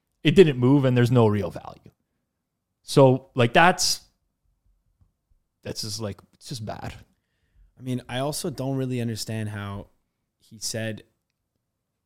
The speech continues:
Speaker 2: like, okay, so he
Speaker 1: He's gonna give
Speaker 2: basically
Speaker 1: ten percent of his bet? I,
Speaker 2: No.
Speaker 1: I was fixated on that too.
Speaker 2: No, no. Well, how, and I'm not trying to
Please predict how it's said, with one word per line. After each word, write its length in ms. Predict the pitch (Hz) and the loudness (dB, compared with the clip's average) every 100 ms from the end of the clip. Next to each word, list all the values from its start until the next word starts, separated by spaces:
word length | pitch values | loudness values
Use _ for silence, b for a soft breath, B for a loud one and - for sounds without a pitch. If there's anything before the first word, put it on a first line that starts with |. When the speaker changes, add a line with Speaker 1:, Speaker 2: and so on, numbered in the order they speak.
| _ - _ _ _ _ | _ -20 _ _ _ _
Speaker 2:
like, 240 | 127 117 - - | -12 -12 -14 -18
okay, 220 | 120 120 | -10 -8
so 220 | - 117 | -6 -6
he 100 | 110 | -6
Speaker 1:
He's 140 | 123 139 | -6 -2
gonna 120 | 151 | 0
give 60 | 120 | 0
Speaker 2:
basically 140 | - | 2
Speaker 1:
ten 140 | 117 107 | 0 0
percent 320 | 113 - 107 | -2 -2 -2
of 60 | |
his 120 | 101 98 | -4 -2
bet? 340 | 117 160 _ _ - | -2 -4 _ _ -2
I, 120 | 135 | 0
Speaker 2:
No. 60 | 110 | 2
Speaker 1:
I 140 | 123 | 2
was 120 | 127 | 2
fixated 480 | - 147 143 131 120 110 | 0 0 2 2 2 2
on 100 | 107 | 0
that 200 | 98 - | -6 -8
too. 220 | 110 - - | -12 -12 -8
Speaker 2:
No, 200 | 160 131 | -6 -6
no. 120 | 85 | -6
Well, 400 | 110 139 127 _ _ _ _ _ _ _ _ | -2 -2 -2 _ _ _ _ _ _ _ _
how, 360 | - 123 175 - | -12 -4 -4 -4
and 120 | 139 | -4
I'm 140 | 147 151 | -4 -2
not 140 | 165 | -4
trying 320 | 160 165 | -4 -6
to 60 | 135 | -6